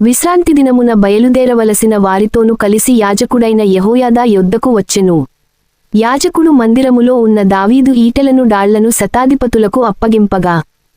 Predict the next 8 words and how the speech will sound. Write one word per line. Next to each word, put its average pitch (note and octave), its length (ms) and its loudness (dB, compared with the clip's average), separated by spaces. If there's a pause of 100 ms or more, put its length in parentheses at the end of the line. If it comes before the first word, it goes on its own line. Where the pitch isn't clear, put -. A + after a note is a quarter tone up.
కాపుకాయు E4 560 -2
వారిలో A#3 440 0
ప్రతి G#3+ 320 -2
మనిషి C4 400 2
తన G#3+ 260 -2
తన G3+ 340 -2
ఆయుధములను A#3 640 0
చేత A#3 280 -2